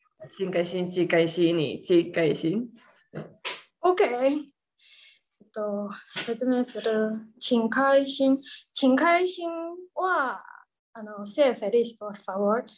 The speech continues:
Speaker 2: Y Chin Kaixin de otro significado es abre el, el co-, la corazón o el corazón.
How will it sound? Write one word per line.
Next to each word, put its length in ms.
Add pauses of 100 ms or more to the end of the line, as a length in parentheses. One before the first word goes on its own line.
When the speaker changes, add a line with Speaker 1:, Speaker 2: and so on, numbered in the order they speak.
(380)
Speaker 2:
Y 500
Chin 300
Kaixin 680 (1400)
de 400 (640)
otro 460
significado 880
es 540 (680)
abre 480
el, 220 (360)
el 200
co-, 300
la 200
corazón 380
o 160
el 280
corazón. 360